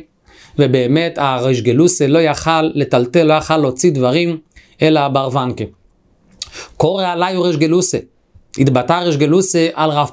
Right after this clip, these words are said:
פופה ורב הונא ברי רבי ישוע, שאתמול בערב שבת הם סתרו, הם לקחו את התיקון שרב הונא עשה, הם לקחו מכאן תקנים. והיום למחרת הם עצמם הקשו שהמקום אסור.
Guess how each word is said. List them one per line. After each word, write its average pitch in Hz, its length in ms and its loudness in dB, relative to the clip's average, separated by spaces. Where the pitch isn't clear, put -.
פופה 185 340 0
ורב 151 220 2
הונא 165 220 2
ברי 151 200 2
רבי 147 260 0
ישוע, 131 320 2
שאתמול 175 480 0
בערב 185 280 -2
שבת 175 480 -2
הם 175 140 -2
סתרו, 175 500 0
הם 175 260 0
לקחו 151 340 2
את 190 100 0
התיקון 180 440 0
שרב 160 840 -2
הונא 190 220 2
עשה, 202 320 -2
הם 147 80 0
לקחו 135 200 0
מכאן 185 220 0
תקנים. 170 460 -2
והיום 123 320 0
למחרת 160 720 -2
הם 175 140 0
עצמם 180 360 0
הקשו 190 260 0
שהמקום 143 840 0
אסור. 170 380 0